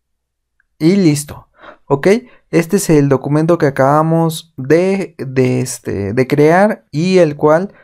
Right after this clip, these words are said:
pudimos recuperar aun cuando no estaba guardado. Otra cosa interesante es que si nosotros nos vamos a archivo y a opciones,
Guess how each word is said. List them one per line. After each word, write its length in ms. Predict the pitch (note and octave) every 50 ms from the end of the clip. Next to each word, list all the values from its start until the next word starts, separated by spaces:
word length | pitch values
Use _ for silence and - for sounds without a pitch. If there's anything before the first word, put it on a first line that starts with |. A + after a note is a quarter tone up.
| _ _ _
pudimos 400 | - C#3+ C#3+ D#3 D#3+ E3 E3+ D#3+
recuperar 720 | E3 D3 D3 - B2 - A#2+ C3 D3+ E3 F3 E3+ E3 - -
aun 280 | C#3 C#3+ D3+ D#3+ E3+
cuando 300 | E3 E3+ E3+ D3+ C3+ B2
no 120 | A#2+ B2 B2+
estaba 280 | B2 - C#3+ C3 B2 A#2+
guardado. 640 | B2+ C#3 C#3+ D3+ C#3+ F3 F3 F3 E3+ D#3+ E3 - _ _ _ _ _ _ -
Otra 520 | D#3 D#3 D#3 F#3 F#3+ F#3 F3+ F3 E3+ E3
cosa 240 | - D#3+ D#3+ F3 F3
interesante 600 | E3+ D#3+ E3+ D#3+ F3 E3+ - F#3 F3+ F3 E3+ F#3
es 120 | F3+ - -
que 100 | E3 D#3
si 120 | - D3
nosotros 400 | C3+ - - D3 D3 D3+ D3 D3
nos 180 | D3 C#3 - D3
vamos 300 | C#3+ C#3+ D3 C#3+ D3 D3
a 60 | C3
archivo 520 | - - - - - F3+ F3 D#3 D3+ C3
y 100 | A2+ A2
a 60 | G#2+
opciones, 680 | G2+ - - - - E3 E3+ E3+ F3 F#3 A3+ C#4+ - -